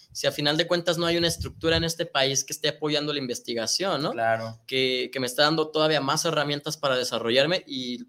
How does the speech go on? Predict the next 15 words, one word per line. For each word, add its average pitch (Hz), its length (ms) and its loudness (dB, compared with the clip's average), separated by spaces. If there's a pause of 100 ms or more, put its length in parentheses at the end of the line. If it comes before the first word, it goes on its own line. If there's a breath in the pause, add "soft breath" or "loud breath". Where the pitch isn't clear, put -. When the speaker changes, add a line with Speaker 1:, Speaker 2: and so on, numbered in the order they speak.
(120)
Speaker 1:
lo 131 120 -4
que 123 140 0
se 123 160 -2
conoce 123 320 -2
como 143 180 -4
la 120 80 0
fuga 151 240 -2
de 156 100 4
cerebros, 180 480 0 (360 loud breath)
yo 151 120 2
ya 156 160 6
soy 165 200 -2
doctor, 156 320 2
estoy 160 220 0
preparado, 160 640 2